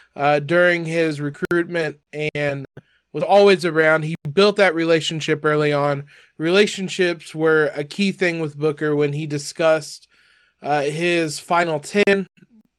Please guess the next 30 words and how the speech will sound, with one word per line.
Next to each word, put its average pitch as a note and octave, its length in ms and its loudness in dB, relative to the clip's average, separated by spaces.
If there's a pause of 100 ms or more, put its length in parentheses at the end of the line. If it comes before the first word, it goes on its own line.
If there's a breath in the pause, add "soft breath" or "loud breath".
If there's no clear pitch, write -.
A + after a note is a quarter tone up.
(420)
And E3 560 -2 (560 soft breath)
you E3+ 100 -10
see A3+ 160 -2
how G#3+ 120 4
much G#3+ 220 0
it G#3+ 80 -2
mattered, G3 380 2
because C#3+ 360 -6
that D#3 260 2
is D#3+ 520 -4 (100)
what E3 280 0
led E3+ 200 0
to E3+ 80 0
him E3+ 180 -4
committing F#3+ 500 0
to F3 140 -8
Michigan D#3+ 420 -6
State D#3 480 -2 (460 soft breath)
with, E3+ 520 2 (280)
uh, C#3+ 540 4 (180)
Tom E3+ 360 2
Izzo. D3+ 600 2 (1300 soft breath)
So - 140 -2
where G#3 160 8
does B3 140 4
that A#3+ 180 6
leave B3 220 2 (100)
the A#3+ 100 6
Hoosiers? G#3 600 2 (300 loud breath)
Well, F3+ 680 4